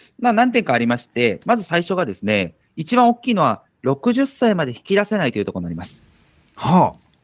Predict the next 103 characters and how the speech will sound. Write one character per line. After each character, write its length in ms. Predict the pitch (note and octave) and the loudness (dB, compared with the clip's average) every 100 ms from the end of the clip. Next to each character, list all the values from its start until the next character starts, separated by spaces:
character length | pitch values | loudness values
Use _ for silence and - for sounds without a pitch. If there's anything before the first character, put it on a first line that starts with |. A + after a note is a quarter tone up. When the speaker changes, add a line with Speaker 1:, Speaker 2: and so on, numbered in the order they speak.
| _ _ _ _ _ - | _ _ _ _ _ -4
Speaker 1:
な 100 | F#3+ | -2
の 120 | D#3+ | 0
で、 480 | C3+ C#3+ B2+ G2+ _ - | 2 4 2 -2 _ -6
若 240 | F3+ D#4 | 0 0
い 80 | D#4+ | 2
方 200 | G#3 D#3+ | 2 2
な 140 | C3+ | 0
ん 80 | A#2+ | 0
か 100 | G#2+ | 0
で 140 | A2 | 0
結 180 | A2+ E3+ | 0 -2
構 120 | C3 | -2
加 180 | A#2 C3+ | -2 -2
入 160 | C3+ C#3+ | 0 0
を 80 | C#3+ | 0
躊 160 | E3 | -2
躇 140 | B2+ G#2+ | -2 -2
さ 100 | G#2 | 0
れ 80 | |
る 80 | G2 | 0
方 320 | G2 G2 F#2 - | -4 -6 -8 -2
い 80 | A#2 | 0
ら 80 | A#2+ | 0
っ 20 | |
し 100 | - | 0
ゃ 60 | |
い 60 | A#2 | -2
ま 100 | A#2 | -2
す 80 | A#2+ | -4
け 120 | F#2 | -10
れ 60 | E2 | -8
ど 120 | F#2 | 0
も、 240 | F#3+ D#3+ | 2 4
Speaker 2:
う 20 | C#3 | 4
ん。 280 | A#2+ F2+ - | 2 -2 -6
Speaker 1:
や 100 | - | -4
は 100 | C4 | 0
り 100 | A#3 | 0
で 100 | C#3 | 0
す 120 | - | 0
ね、 360 | A2+ C3 A2 - _ - F#3+ | 0 2 0 -4 _ -6 0
例 80 | |
え 40 | B3 | 2
ば 80 | F3+ | 4
今 160 | D#3+ | 2
三 200 | D#3+ C#3 | 0 0
十 80 | B2+ | -2
歳 220 | C3 D3 | -2 0
ぐ 80 | C#3+ | 2
ら 80 | C#3+ | 2
い 100 | G2 | 2
で、 380 | F#2+ A#2+ G#2+ - _ | 2 4 4 0 _
あ、 160 | - A2 | -8 -2
イ 80 | E3+ | 0
デ 80 | F3 | 2
コ 160 | D3+ | 2
い 60 | F3+ | 2
い 20 | |
制 160 | E3 D3 | 2 2
度 80 | |
だ 140 | A#2 A2 | 2 2
な、 180 | A2+ - _ - | 0 -2 _ -4
毎 180 | A#2+ A#2+ | -4 -4
月、 380 | - B2 B2 B2+ | -4 -2 -2 0
ま 220 | C3+ F#2+ | 0 -2
あ、 40 | |
一 180 | - - | -6 -6
万 160 | G#2+ G#2+ | -2 0
円 80 | G#2+ | 2
や 60 | |
ろ 100 | B2+ | 2
う 60 | B2 | 0
と 100 | - | -4
か、 180 | G2+ - | -14 -12
二 80 | - | -4
万 140 | A2 A2 | -2 0
円 60 | |
や 40 | A#2 | 2
ろ 120 | C3+ | 0
う 40 | |
っ 60 | - | -2
て 80 | F2+ | -8
入 200 | - B2+ | -4 -4
っ 20 | |
た 160 | - F#2 | -6 -14
時 240 | - F#2 | -14 -4
に、 220 | C3 C#3 | 0 2
Speaker 2:
う 40 | B2+ | 2
ん。 260 | A2 E2+ - | -2 -6 -6
Speaker 1:
本 180 | - C#4+ | 2 2
当 80 | D4+ | 4
に 160 | C#4 A#3+ | 2 4
緊 220 | B3 B3 | 2 2
急 160 | B3+ | 2
で 100 | B3 | 2
例 240 | A#3+ A#3+ A#3+ | 2 2 4
え 40 | |
ば 100 | E3+ | 4
五 140 | C3 C3+ | 2 0
十 100 | C3+ | -2
歳 280 | - G#2 - | -2 -4 -4
と 100 | E2+ | -4
か、 200 | C#3+ | -6